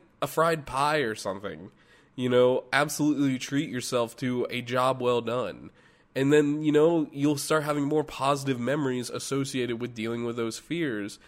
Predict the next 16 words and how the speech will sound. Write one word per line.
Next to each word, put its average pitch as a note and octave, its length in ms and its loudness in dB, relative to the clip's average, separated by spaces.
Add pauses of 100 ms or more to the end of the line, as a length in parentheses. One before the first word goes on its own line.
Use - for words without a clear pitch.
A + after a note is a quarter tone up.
(240)
And B2+ 100 -2
then C#3 200 6
when C#3 100 4
you B2+ 340 0
tackle C3 460 0
on C3+ 140 2
the C3 80 0
next C#3+ 320 -4
big A#2 260 -4
thing, A2 420 -4 (280)
have B2+ 200 0
a C#3 120 0
slightly C#3 480 -2
bigger B2+ 420 -2
reward C#3 540 2
ready D3+ 580 -4